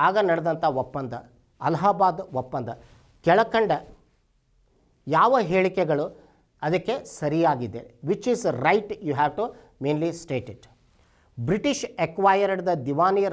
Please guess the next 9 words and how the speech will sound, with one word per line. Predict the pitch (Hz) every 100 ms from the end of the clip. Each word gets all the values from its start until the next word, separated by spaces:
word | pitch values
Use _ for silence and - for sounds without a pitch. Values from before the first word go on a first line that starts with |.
| 156
rights | 160 - 160
of | 123
Bengal, | 135 147 165 160 135
Bihar | 120 143 143
and | 135 123
Orissa. | 120 117 - 113 _ _ _ _ _ _ _ _ _ _ _ _ -
Shah | - 208 240
Alam | 226 220
second | 185 175 190 180